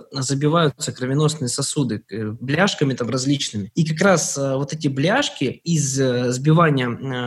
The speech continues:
а, сердечного ритма, я, конечно, не врач, не могу точно прям припомнить и сказать, но это все вызывается алкоголем. И самое страшное, что тут не, здесь не нужно быть конченным алкашом. Ты действительно просто, если периодически раз, два, три дня выпиваешь,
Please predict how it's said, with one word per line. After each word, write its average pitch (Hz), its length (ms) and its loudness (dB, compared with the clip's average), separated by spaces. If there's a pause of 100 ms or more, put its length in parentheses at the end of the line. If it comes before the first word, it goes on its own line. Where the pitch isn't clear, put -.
(140)
а, 127 60 -4
сердечного 147 640 0
ритма, 202 520 2
я, 127 100 -2
конечно, - 220 -8
не 143 60 0
врач, 220 300 0
не 143 220 4
могу 165 180 6
точно 156 320 2
прям 113 200 -4 (220)
припомнить 131 480 0
и - 40 -10
сказать, 120 420 0
но 156 160 6
это 208 160 4
все 190 200 2
вызывается 160 560 4
алкоголем. 147 720 2 (180)
И 165 40 0
самое 185 400 4
страшное, 160 640 2
что 156 260 2
тут 180 240 2
не, 202 100 6
здесь 170 300 6
не 175 80 6
нужно 190 300 6
быть 151 280 4
конченным 139 460 4
алкашом. 131 480 2
Ты 135 120 -2
действительно 147 480 0
просто, 156 340 0
если 117 160 -4
периодически 147 600 0
раз, 139 220 2
два, 127 200 0
три 135 180 2
дня 139 220 2
выпиваешь, 185 600 4